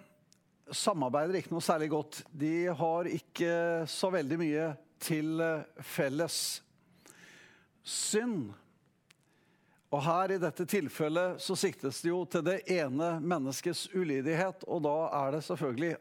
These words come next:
Adam, og vi snakker om syndefallet helt i begynnelsen av Bibelen, om som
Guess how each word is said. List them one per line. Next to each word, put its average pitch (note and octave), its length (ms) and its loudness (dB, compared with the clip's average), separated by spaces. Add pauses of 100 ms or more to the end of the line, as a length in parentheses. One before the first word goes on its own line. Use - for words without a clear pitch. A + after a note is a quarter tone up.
Adam, D3 480 0 (480)
og D3 160 -2
vi D3 140 -4
snakker C#3+ 340 -2
om - 120 -8 (120)
syndefallet C#3 1200 -2
helt D#3+ 400 -4
i C#3 160 0
begynnelsen A#2+ 640 -4 (420)
av C#3 160 0
Bibelen, B2+ 400 -2 (800)
om F#3 160 2
som A3 160 2